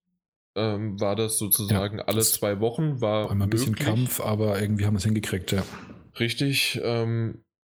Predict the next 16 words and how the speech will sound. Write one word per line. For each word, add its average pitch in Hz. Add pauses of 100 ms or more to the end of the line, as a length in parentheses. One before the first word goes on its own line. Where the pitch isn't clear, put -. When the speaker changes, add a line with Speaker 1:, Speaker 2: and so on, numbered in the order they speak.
(120)
Speaker 1:
wenn 117
jetzt 123
aber 113
dieses 110
neue 113
Projekt 110
halt 104
startet, 104
ist 107
sozusagen 98
das -
halt 95
dann 98
der 101
Fokus 120
und -